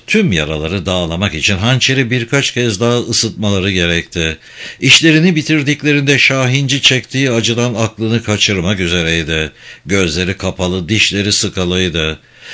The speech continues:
Kapalı odadaki hava leş gibi yanık et ve haşlanmış kan kokuyordu.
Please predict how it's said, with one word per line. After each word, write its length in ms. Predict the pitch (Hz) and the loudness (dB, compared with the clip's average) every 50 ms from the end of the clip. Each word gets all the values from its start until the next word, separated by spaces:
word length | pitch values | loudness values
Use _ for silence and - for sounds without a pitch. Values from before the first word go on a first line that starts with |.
| - - - | -18 -8 -2
Kapalı 380 | - 147 143 - 170 185 208 | 0 2 4 6 6 6 6
odadaki 520 | 196 147 92 - 82 78 82 82 78 95 98 | 6 4 4 2 0 -2 -2 -2 -2 -2 -2
hava 340 | 82 85 82 78 85 95 | -2 -2 -2 -2 0 0
leş 260 | 104 131 165 - - - | 2 2 2 2 2 2
gibi 240 | - 151 139 151 | 0 0 0 2
yanık 320 | 147 143 135 143 147 147 - | 2 2 2 2 2 0 0
et 320 | - - 135 143 - - | -2 -2 -2 -2 -2 -2
ve 100 | 127 131 | -2 -2
haşlanmış 680 | 117 117 127 123 - - 127 123 123 127 123 123 - - | 0 0 0 0 0 -2 -2 -2 0 0 0 0 0 -2
kan 320 | - - 104 110 110 107 | -2 -2 0 0 0 -2
kokuyordu. 800 | - - 98 87 - 95 87 85 85 85 80 85 82 82 82 82 | -2 -4 -4 -2 0 0 0 0 0 0 -2 -2 -2 -2 -2 -6